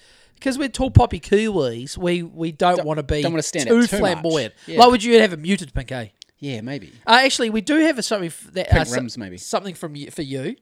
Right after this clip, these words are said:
Speaker 2: For me?
Speaker 1: And that is, 'cause I know I do take up most of the bandwidth on this podcast.
Speaker 2: Yeah,
Speaker 1: But,
Speaker 2: uh,
Speaker 1: but
Speaker 2: that,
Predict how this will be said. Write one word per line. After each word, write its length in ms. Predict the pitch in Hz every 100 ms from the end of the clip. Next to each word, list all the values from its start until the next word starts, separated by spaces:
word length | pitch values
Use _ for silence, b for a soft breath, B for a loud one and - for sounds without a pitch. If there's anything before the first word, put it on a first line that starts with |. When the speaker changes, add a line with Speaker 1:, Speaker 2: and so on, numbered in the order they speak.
| _
Speaker 2:
For 100 | 147
me? 260 | 180 320 -
Speaker 1:
And 180 | 180 185
that 160 | 254
is, 580 | 254 247 170 269 - - b b b b -
'cause 140 | 196
I 140 | 208
know 200 | 214 220
I 80 | 202
do 180 | 185 190
take 260 | - 175 170
up 140 | 139
most 380 | 147 180 170 -
of 40 |
the 60 | 151
bandwidth 460 | 147 147 139 131
on 100 | 135
this 120 | 120 -
podcast. 560 | 120 113 101 - - _ -
Speaker 2:
Yeah, 280 | 196 117 - -
Speaker 1:
But, 80 | 170
Speaker 2:
uh, 160 | 165 180
Speaker 1:
but 200 | 143 180 214
Speaker 2:
that, 440 | 220 220 - -